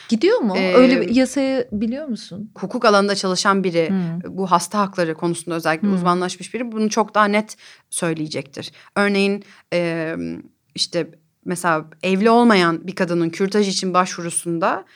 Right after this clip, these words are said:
Speaker 2: e, herhangi bir ekstra bilgiye ihtiyaç olmadığı,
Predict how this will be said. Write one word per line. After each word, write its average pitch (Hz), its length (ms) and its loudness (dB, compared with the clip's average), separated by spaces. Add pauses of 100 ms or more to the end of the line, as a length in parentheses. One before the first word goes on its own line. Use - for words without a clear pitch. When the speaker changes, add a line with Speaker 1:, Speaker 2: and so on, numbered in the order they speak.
(400)
Speaker 2:
e, 175 520 -6 (360)
herhangi 202 420 2
bir 185 240 -4
ekstra 202 340 -2
bilgiye 185 320 -2
ihtiyaç 190 400 -6
olmadığı, 190 540 0